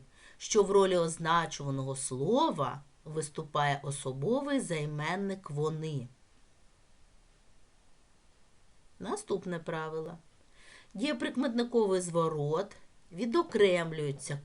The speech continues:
комами, якщо між дієприкметниковим зворотом та означеним словом є відстань. Наприклад, «змиті дощем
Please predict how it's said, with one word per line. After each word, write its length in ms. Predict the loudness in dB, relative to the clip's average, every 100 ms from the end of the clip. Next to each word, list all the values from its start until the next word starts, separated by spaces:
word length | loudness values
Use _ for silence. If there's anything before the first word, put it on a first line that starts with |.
| -6
комами, 680 | -4 -2 -4 -4 -6 -8 -10 -14 -20 -20 -6
якщо 1040 | 2 2 2 -4 -2 2 4 4 2 0 -8 -14 _ _ -8
між 580 | -2 0 0 0 -2 0
дієприкметниковим 880 | 0 0 -4 -4 -6 -8 -2 0 2
зворотом 640 | 0 2 4 2 0 -6
та 180 | -4 -2
означеним 720 | -2 -2 -4 -4 -4 -4 -4
словом 560 | -6 -2 0 2 0 -4 -18 -20 -18 -14
є 340 | 4 8 8
відстань. 640 | 8 -2 -4 -10 -10 -12 -14 -20 _ _ _ _ _
Наприклад, 680 | -4 0 -2 -4 -10 -18 -20 -20 -20 -20 -20 -20 -18 -8
«змиті 500 | -4 0 0 0 -4
дощем 800 | -4 -4 -6 -6 -2 0 -2